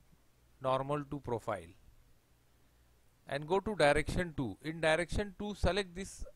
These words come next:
upper edge, see, and second create, select this arrow, this, uh, geometry we created, sketch, and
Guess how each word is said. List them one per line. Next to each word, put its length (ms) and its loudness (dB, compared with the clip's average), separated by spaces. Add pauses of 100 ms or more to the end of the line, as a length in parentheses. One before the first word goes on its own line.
(140)
upper 400 6 (320)
edge, 300 -4 (460)
see, 300 -10 (1500)
and 480 0 (1900)
second 580 2
create, 320 6 (120)
select 400 4
this 420 -2 (1300)
arrow, 400 6 (140)
this, 280 0
uh, 400 6
geometry 480 8
we 120 2
created, 540 2 (260)
sketch, 500 0 (1900)
and 200 6